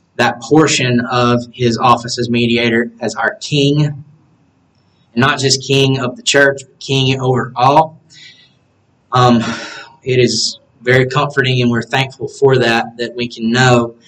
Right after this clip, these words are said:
that our Lord and Savior is sovereign even over every little thing that causes us suffering.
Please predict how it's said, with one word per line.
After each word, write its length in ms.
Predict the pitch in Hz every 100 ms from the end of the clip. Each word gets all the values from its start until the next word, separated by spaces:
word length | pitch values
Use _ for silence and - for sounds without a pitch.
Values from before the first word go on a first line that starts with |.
| _ _ _
that 420 | 113 117 117 117
our 180 | 123 123
Lord 280 | 131 135 123
and 120 | 113
Savior 600 | - 131 127 117 117 113 - _ _ _ -
is 640 | 120 117 117 117 113 -
sovereign 640 | - - 131 131 123 120 117
even 440 | 117 123 127 127 123
over 720 | 123 123 120 117 117 117 117 - _ _ _ _ _ _ _ _ _ _ _ -
every 320 | 127 127 123
little 320 | 120 123 120
thing 300 | 120 120 123
that 160 | 120 -
causes 400 | 127 120 113 110
us 220 | 117 -
suffering. 380 | 113 - -